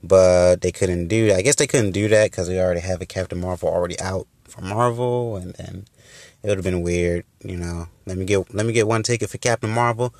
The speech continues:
Uh, yeah, which one? Ah, the one with the lightning hands. Um, but yeah, it was a pretty good movie. I, uh, not a lot of fighting, and yeah,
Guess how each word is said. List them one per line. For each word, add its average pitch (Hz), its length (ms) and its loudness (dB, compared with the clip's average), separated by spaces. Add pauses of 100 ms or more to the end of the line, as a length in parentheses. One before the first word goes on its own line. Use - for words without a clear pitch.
(160)
Uh, 98 140 2
yeah, 107 220 6
which 101 240 2
one? 90 240 0 (160)
Ah, 80 480 -6 (560)
the 90 80 -8
one 87 200 -8
with 82 140 -14
the - 80 -6
lightning 85 360 -8
hands. 85 600 -12
Um, - 720 -16 (1200)
but 107 120 4
yeah, 98 220 4 (1300)
it 123 100 4
was 135 120 2
a 104 40 -4
pretty 92 240 -2
good 92 120 -2
movie. 90 420 0
I, 92 300 2
uh, 90 500 2 (1400)
not 131 180 4
a 143 80 4
lot 127 180 4
of 90 160 4
fighting, 131 720 0 (520)
and 90 680 -2 (1400)
yeah, 92 580 0